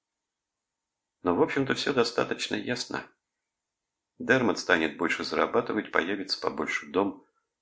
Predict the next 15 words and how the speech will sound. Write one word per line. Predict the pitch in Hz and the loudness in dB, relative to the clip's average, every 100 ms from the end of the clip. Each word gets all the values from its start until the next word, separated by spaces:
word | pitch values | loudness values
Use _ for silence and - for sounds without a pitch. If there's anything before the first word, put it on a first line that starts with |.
| _ | _
ещё | 87 85 143 | -4 0 2
один | 143 76 71 | 2 0 -4
ребёнок, | 76 - 110 110 - - _ | -6 -4 -4 -4 -10 -16 _
может | 87 101 | -4 -2
быть, | 80 71 | -4 -4
даже | 76 73 | -6 -6
двое. | 73 90 101 - - _ _ _ _ _ _ _ _ _ _ - | -12 -10 -10 -12 -16 _ _ _ _ _ _ _ _ _ _ 0
Болезни, | 147 143 139 135 127 123 110 - _ _ _ | 2 2 2 0 0 -2 -2 -10 _ _ _
детские | 80 101 - - 80 | -2 -2 -2 -8 -10
хвори. | - 90 107 104 - _ _ _ _ _ _ _ _ _ _ _ _ | -10 -4 -4 -4 -12 _ _ _ _ _ _ _ _ _ _ _ _
Дермот | - 120 90 - | 2 4 2 2
станет | 87 78 - | 0 0 0
немного | 82 80 73 78 | 2 2 2 -2
более | - 92 78 78 - - | 0 2 2 0 -2 -6
неуживчивым, | 78 76 73 107 113 - 101 92 | -4 -2 -2 -6 -6 -10 -10 -12